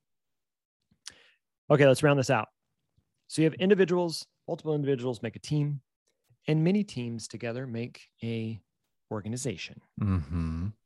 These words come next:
Speaker 1: Um, I mean, it's kinda similar to, like, us talking about, well, the body has cells, and a few cells make a
Speaker 2: Tissue.
Speaker 1: mus-, a tissue, but the tissue altogether makes a superorganism called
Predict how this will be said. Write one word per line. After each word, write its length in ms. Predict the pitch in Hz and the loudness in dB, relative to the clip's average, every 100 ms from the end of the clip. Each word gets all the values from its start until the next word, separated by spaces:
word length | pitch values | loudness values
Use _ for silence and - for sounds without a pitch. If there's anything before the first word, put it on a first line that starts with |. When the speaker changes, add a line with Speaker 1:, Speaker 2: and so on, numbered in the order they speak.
| _ _ _ _ _ - | _ _ _ _ _ -6
Speaker 1:
Um, 460 | 123 120 117 113 117 - | -2 -2 -2 -4 -10 -12
I 40 | |
mean, 100 | 117 | -10
it's 140 | 117 - | -10 -6
kinda 180 | 131 117 | -4 -4
similar 320 | - 120 113 | -4 -4 -4
to, 120 | 113 | -4
like, 220 | 113 - | -4 -4
us 160 | 117 - | -8 -8
talking 180 | 113 101 | -8 -6
about, 220 | 104 104 | -8 -6
well, 300 | 110 120 - _ - | -4 -4 -6 _ -14
the 120 | 110 | -8
body 280 | 104 123 131 | -4 -2 0
has 200 | 131 113 | -2 -2
cells, 640 | - 127 117 139 135 - - | -2 0 0 -2 -6 -12 -10
and 280 | 117 113 113 | -10 -8 -8
a 80 | 120 | -12
few 260 | 101 147 151 | -6 0 0
cells 420 | - 143 139 120 | 2 2 2 0
make 280 | 127 123 - - - _ _ _ _ - | -4 -6 -8 -20 -20 _ _ _ _ 0
a 40 | |
Speaker 2:
Tissue. 280 | 127 120 190 | 2 4 4
Speaker 1:
mus-, 160 | 180 - - | 2 0 -10
a 80 | 160 | -8
tissue, 640 | - 196 - 160 202 196 156 | 4 4 8 6 4 -2 -6
but 220 | 135 127 - - | -2 -2 -4 -10
the 80 | 139 | -4
tissue 300 | 185 165 170 | -2 2 2
altogether 420 | 143 139 139 165 | 2 2 2 0
makes 340 | 139 131 - | -2 -4 -8
a 40 | 120 | -6
superorganism 760 | - 214 143 127 131 127 143 | -2 2 2 2 -2 -4 -4
called 340 | 127 127 127 | 0 0 0